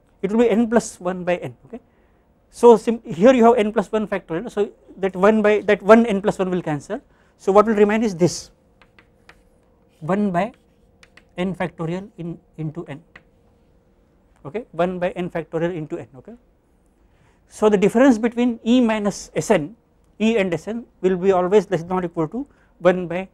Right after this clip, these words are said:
n factorial into n, okay. And this tells you how many terms you should take to get the good approximation of E, okay. For example, suppose this number is less than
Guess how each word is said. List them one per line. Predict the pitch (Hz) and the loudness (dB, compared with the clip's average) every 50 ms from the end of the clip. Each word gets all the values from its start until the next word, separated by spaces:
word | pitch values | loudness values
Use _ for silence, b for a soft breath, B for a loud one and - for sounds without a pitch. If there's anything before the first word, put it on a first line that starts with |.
| - | -8
n | - 165 175 165 | -8 -8 -8 -6
factorial | - 165 156 - - 160 151 160 165 170 | -8 -10 -10 -6 -8 -6 -6 -6 -8 -8
into | 156 151 151 - 165 - | -8 -10 -10 -10 -8 -6
n, | 165 135 110 _ _ _ _ _ _ _ - | -4 -6 -6 _ _ _ _ _ _ _ -20
okay. | 127 - 202 226 _ _ _ _ _ _ _ _ _ _ _ _ _ _ _ _ _ _ _ _ _ _ _ _ _ _ _ _ _ _ _ _ _ _ _ _ _ _ _ _ _ _ _ _ _ _ - | -20 -20 -20 -20 _ _ _ _ _ _ _ _ _ _ _ _ _ _ _ _ _ _ _ _ _ _ _ _ _ _ _ _ _ _ _ _ _ _ _ _ _ _ _ _ _ _ _ _ _ _ -10
And | - 226 233 220 185 | -8 -8 -6 -2 0
this | 240 247 240 | 0 0 0
tells | - - 247 247 - - | 0 -2 -2 -2 -2 -6
you | 240 185 | -8 -4
how | 147 190 202 | 0 2 2
many | 208 214 214 220 | 2 2 -2 -2
terms | - - 202 196 190 - | -2 -2 -4 -4 -4 -4
you | 196 180 | -6 -4
should | - 180 - - | -4 -6 -6 -4
take | - 180 156 _ - _ _ _ _ _ _ _ - | -4 -4 -4 _ -14 _ _ _ _ _ _ _ -4
to | 190 | -4
get | 170 165 185 170 165 | 0 0 0 0 0
the | 185 | -4
good | 160 165 180 165 | -2 0 2 2
approximation | 165 165 - 165 165 156 160 156 156 143 - 156 160 | 2 0 0 -4 -2 -2 -4 -6 -6 -10 -10 -10 -12
of | 139 _ | -12 _
E, | - 160 123 _ - | -12 -16 -14 _ -18
okay. | 117 - 185 226 _ _ _ _ _ _ _ _ _ _ _ _ _ _ _ - - - | -18 -18 -18 -18 _ _ _ _ _ _ _ _ _ _ _ _ _ _ _ -20 -14 -2
For | - 226 233 | 4 6 6
example, | 233 226 262 233 214 240 269 262 - - | 8 6 4 2 2 -4 -6 -8 -12 -8
suppose | - - 220 214 254 233 202 | -2 -2 0 2 4 2 4
this | 180 233 285 254 - - - - - | 6 6 6 6 6 2 -8 -2 0
number | 240 233 226 226 233 | 2 2 4 4 2
is | 240 - - - | 2 0 -2 2
less | 196 220 220 214 | 4 4 4 4
than | 214 202 220 226 254 247 254 | 4 4 4 4 2 0 -6